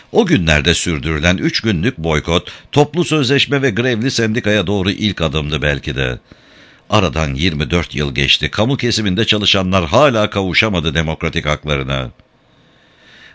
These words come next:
Dün milli eğitimi onlar mı düzeltecek, devlete karşı gelinir mi diyen arkadaşlarımızın çocukları haklarını alma, insan olma, onurlu yaşama savaşımı veriyorlar.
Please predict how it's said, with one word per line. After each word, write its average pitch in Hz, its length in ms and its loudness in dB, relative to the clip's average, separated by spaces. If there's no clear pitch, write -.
Dün 190 160 6
milli 156 340 2
eğitimi 98 380 2
onlar 80 440 2
mı 104 140 0
düzeltecek, 73 680 0
devlete 98 380 2
karşı 95 300 2
gelinir 92 400 0
mi 87 160 0
diyen 90 200 2
arkadaşlarımızın 87 880 0
çocukları 78 680 0
haklarını 123 560 2
alma, 98 360 2
insan 107 420 0
olma, 85 360 2
onurlu 127 420 0
yaşama 113 400 0
savaşımı 95 540 0
veriyorlar. 69 680 -2